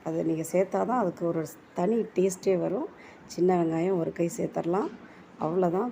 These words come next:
கூழ் ரெடி ஆயிடுச்சு. இந்த கூழுக்கு சரியான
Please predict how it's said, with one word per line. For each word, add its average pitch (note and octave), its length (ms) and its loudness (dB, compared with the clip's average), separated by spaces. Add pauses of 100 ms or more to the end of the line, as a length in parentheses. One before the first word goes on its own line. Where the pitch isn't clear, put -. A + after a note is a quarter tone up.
(100)
கூழ் F#3 220 4 (140)
ரெடி E3+ 260 2
ஆயிடுச்சு. F3 400 -2 (1300)
இந்த F3 120 4 (160)
கூழுக்கு C#4 400 2 (160)
சரியான A#3+ 460 0